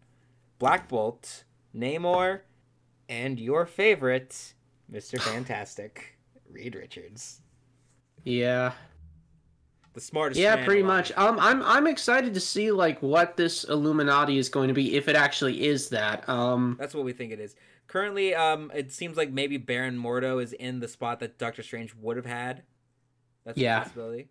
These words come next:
Speaker 1: from what I'm seeing. Um,
Speaker 2: Oh, yeah.
Speaker 1: it appears to also to be the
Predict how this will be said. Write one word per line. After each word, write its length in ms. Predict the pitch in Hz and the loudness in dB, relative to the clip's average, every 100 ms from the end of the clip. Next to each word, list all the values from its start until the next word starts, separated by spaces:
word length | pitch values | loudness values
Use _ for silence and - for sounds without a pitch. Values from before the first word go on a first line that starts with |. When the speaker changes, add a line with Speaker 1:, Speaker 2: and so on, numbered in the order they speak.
| _ _ | _ _
Speaker 1:
from 140 | 123 | -16
what 80 | 117 | -12
I'm 180 | 117 117 | -12 -14
seeing. 280 | 123 120 131 _ _ _ _ | -14 -16 -16 _ _ _ _
Um, 180 | 127 135 | -4 0
Speaker 2:
Oh, 80 | 165 | 2
yeah. 220 | 180 143 - _ | 2 0 -4 _
Speaker 1:
it 100 | - | -10
appears 380 | 151 - 190 202 | -10 -2 -2 -2
to 60 | 196 | -2
also 200 | 180 - | -4 -6
to 60 | 165 | -10
be 140 | 170 | -10
the 180 | 160 151 | -8 -10